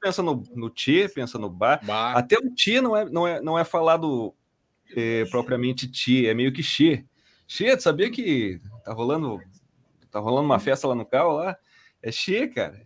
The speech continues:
Speaker 1: É, não, não
Speaker 2: Ah,
Speaker 1: é bem
Speaker 2: xê?
Speaker 1: tchê. É, ô, xê. Aqui tem, tem dois humoristas, cara, que são ícones aqui do Rio Grande, do Rio Grande do Sul, que é o Guri de Uruguaiana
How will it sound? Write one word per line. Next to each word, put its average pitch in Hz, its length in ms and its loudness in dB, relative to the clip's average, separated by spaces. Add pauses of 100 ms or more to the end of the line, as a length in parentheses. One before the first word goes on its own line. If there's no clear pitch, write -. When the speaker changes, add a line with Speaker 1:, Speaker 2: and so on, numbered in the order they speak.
Speaker 1:
É, 98 300 -10
não, 107 220 -6
não 160 80 4
Speaker 2:
Ah, 208 60 6
Speaker 1:
é 196 40 4
bem 165 80 0
Speaker 2:
xê? 175 400 8
Speaker 1:
tchê. 135 320 4 (220)
É, 160 260 4 (220)
ô, 254 120 8
xê. 170 360 0 (500)
Aqui 135 220 0
tem, 240 200 2
tem 160 200 0
dois 165 680 0 (240)
humoristas, 139 760 -2
cara, 98 280 -4
que - 180 -12
são 123 320 -2
ícones 123 440 0
aqui 95 180 -8
do 120 80 -6
Rio 104 60 -8
Grande, 107 200 -6
do 107 120 -16
Rio 104 80 -8
Grande 104 180 -6
do 101 60 -10
Sul, 120 140 -10
que 123 80 -4
é 139 40 2
o - 40 4
Guri 123 300 2
de 180 80 -2
Uruguaiana 127 720 2